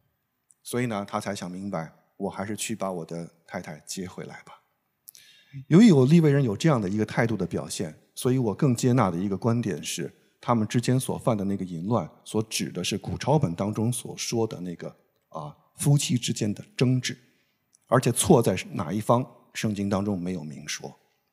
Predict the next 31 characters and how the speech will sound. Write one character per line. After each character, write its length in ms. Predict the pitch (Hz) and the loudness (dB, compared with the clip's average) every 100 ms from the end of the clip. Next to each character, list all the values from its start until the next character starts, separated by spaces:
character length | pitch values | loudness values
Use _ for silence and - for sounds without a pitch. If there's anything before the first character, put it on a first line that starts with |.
| _ _ _ _ | _ _ _ _
但 140 | - 107 | -2 -2
是 120 | 98 - - | -4 -10 -8
肯 260 | - 104 107 | 0 0 6
定 160 | 214 | 6
是 120 | 135 | 6
产 260 | 107 - 80 | 4 -4 -4
生 180 | 113 104 | -2 -2
了 60 | |
一 140 | 85 92 | -2 -4
些 180 | - 87 | -2 2
问 260 | 131 143 | 6 6
题。 220 | 98 82 - - - | 4 -10 -14 -20 -16
所 160 | - 135 | 0 2
以 100 | 135 | 4
这 160 | 110 147 | 4 4
个 80 | |
利 160 | 117 143 | 4 2
未 140 | 127 | 2
人 180 | 92 101 | 0 -2
在 100 | 107 | -2
经 220 | 104 147 | 0 2
过 140 | 151 127 | 4 2
了 100 | 101 | 4
四 280 | - - 220 | 4 4 4
个 100 | 123 | 4
月 160 | 120 | 2
的 100 | 98 101 | 0 -2
冷 180 | 87 | -6
静 180 | 87 95 | -8 -8
之 100 | 101 | -6
后， 320 | 95 98 - | -4 -4 -6